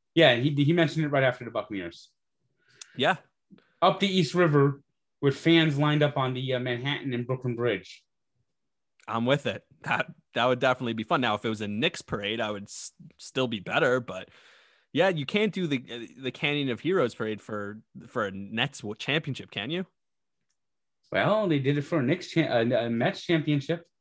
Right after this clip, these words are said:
Speaker 2: Yeah, but the Mets, like you said, are the pulse of the town, right? <laughs>
Speaker 1: Yeah, they're, they're, yeah, they're in Queens. That's very interesting. Yankees are in the Bronx. What would they do for a Brooklyn championship?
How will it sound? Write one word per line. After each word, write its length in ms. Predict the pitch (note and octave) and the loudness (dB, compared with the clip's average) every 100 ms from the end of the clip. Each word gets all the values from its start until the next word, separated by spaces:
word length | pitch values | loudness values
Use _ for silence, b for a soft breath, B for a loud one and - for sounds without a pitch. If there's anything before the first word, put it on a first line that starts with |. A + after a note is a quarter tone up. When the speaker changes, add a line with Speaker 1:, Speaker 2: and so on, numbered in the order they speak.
| _ b b | _ b b
Speaker 2:
Yeah, 100 | F#3 G#3+ | -2 -2
but 120 | F#3 | -2
the 80 | F#3 | 0
Mets, 320 | E3 G3 A3 | 2 0 2
like 160 | F3+ E3+ | -2 -2
you 80 | |
said, 200 | D#3+ A3+ | -4 0
are 100 | F#3+ | 2
the 80 | B2+ | 0
pulse 400 | C3+ - D#3 D3 | -4 -2 0 0
of 100 | D3+ | 0
the 80 | C3+ | 0
town, 440 | A#2+ F#3+ G3+ G2+ G2+ | -2 0 0 0 -2
right? 380 | G#2+ E3+ G3+ - | 0 0 0 -6
<laughs> 40 | - b b b b b _ - - - | -16 b b b b b _ -20 -18 -12
Speaker 1:
Yeah, 400 | C3+ A#2 A#2 - | -6 -4 -2 0
they're, 180 | D#3 E3 F3 D#3 | 2 2 2 2
they're, 120 | F3+ | 4
yeah, 220 | F#3 F3 | 6 6
they're 200 | E3 G3+ | 4 2
in 100 | F3 | 0
Queens. 600 | - G#3 G3 D3+ C3 - G2 A2 | -2 -2 2 2 2 -2 -6 -2
That's 220 | D3+ F#3+ | -2 -2
very 240 | - A#3+ A#3+ | -2 -2 -2
interesting. 320 | G3 - G2 | -4 -2 2
Yankees 400 | G2+ C3 C#3+ C3+ | 2 2 4 4
are 60 | D3+ | 6
in 80 | |
the 60 | D3 | 4
Bronx. 720 | B2 B2 D#3 F#3 F3+ - - _ _ _ _ _ _ | 2 2 4 4 0 -12 -20 _ _ _ _ _ _
What 260 | G#3 - | 4 4
would 220 | F#3+ A#3 E3+ | 0 4 6
they 100 | B2 | 6
do 160 | A#2 | 4
for 160 | G#2+ A2+ | 2 0
a 40 | |
Brooklyn 340 | G#2 G#2+ - G2+ | 0 -6 -4 -4
championship? 640 | G#2+ G2+ F#2+ F2 - E2 | -2 -4 -4 -6 -8 -12